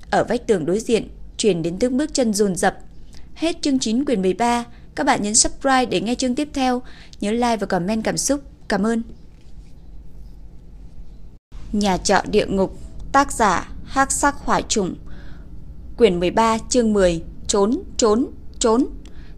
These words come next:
Tiếng bước chân kia làm nội tâm mỗi người đều run rẩy. Nên đến, vẫn là đến rồi. Sa Chí Bân lập tức dừng bước, yên lặng lắng nghe thanh âm ở bên kia bức tường truyền tới.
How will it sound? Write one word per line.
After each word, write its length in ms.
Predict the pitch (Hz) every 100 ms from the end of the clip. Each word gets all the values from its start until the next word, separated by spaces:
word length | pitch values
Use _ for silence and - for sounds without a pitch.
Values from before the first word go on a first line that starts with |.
| - - -
Tiếng 200 | 214 202
bước 160 | 285 285
chân 200 | 240 208
kia 320 | 226 202 196 - - -
làm 400 | - 214 196 190
nội 140 | 196 196
tâm 240 | 269 254
mỗi 120 | 247
người 320 | 311 294 208 180
đều 180 | 202
run 220 | 190 294 285
rẩy. 300 | 254 180 - - - - -
Nên 240 | 208 196 185
đến, 260 | 190 226 311 -
vẫn 300 | 214 220 294
là 140 | 294
đến 200 | 185 202
rồi. 280 | 262 208 196 - - - -
Sa 200 | - 226
Chí 160 | 202
Bân 300 | 226 240 202
lập 120 | 196 -
tức 160 | 277 294
dừng 240 | 247 175
bước, 220 | 196 311 - - - - -
yên 220 | - 285 262
lặng 300 | 220 202 202
lắng 220 | 202 262
nghe 120 | 294
thanh 180 | 277 247
âm 220 | - 240
ở 100 | 220
bên 220 | 202 226
kia 140 | 226 233
bức 220 | 302 320
tường 200 | 220 170
truyền 220 | 208 175
tới. 300 | - 180 240